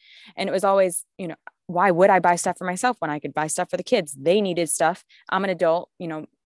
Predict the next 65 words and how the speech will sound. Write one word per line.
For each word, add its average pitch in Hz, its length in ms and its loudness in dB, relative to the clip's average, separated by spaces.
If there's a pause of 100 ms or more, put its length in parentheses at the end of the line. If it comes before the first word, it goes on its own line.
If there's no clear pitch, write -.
(140)
for - 80 0
the 170 60 4
most 165 240 0
part, 180 180 0
I'm 160 120 -4
roughly 170 280 0
the 175 80 -4
same 165 220 -4
size 165 240 -2
I've 165 120 -2
been 160 280 -4 (760)
most 175 540 0
of 202 40 2
my 160 100 4
life. 147 200 2
So - 140 2
it's 165 140 0
not 208 120 0
like 190 140 -6
my 151 100 -2
clothes 160 360 -4 (180)
don't, 175 160 0
ne-, 160 100 -6 (100)
and 185 200 0
they, 175 60 2
but 202 180 2
they, 208 100 6
but 202 180 0
they 254 100 4
didn't, 254 260 -2
my 165 100 -4
clothes 202 220 -2
didn't 214 220 -2
fit - 180 -2
me 165 100 -6
anymore." 156 460 -6
And 156 240 -6 (360)
it 185 120 6
was 175 100 0
getting 202 180 4
to 180 60 4
that - 160 4
point. 196 240 0
And 165 80 -4
he 170 120 -6
was 165 120 0
like, 165 140 -4
"You 185 80 -2
know 196 100 2
what? 214 220 2
Like, 156 220 -4 (880)
I 196 60 0
don't 214 140 -2
know 214 120 2
why 202 480 2
this 185 200 -4
is 170 100 -6
a 170 40 -2
hard 185 280 0
concept 175 540 -4
for - 160 -10
you, 143 420 -6
but 156 220 4 (240)
y-, 170 240 -12
you 202 580 0